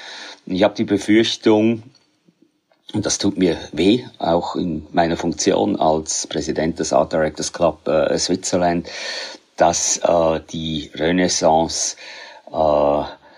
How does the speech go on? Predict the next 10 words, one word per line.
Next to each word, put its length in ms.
der 200
kreativen 800
Werbung 720
oder, 380
äh, 720
dass 220
es 120
dort 340
wieder 300
einen 340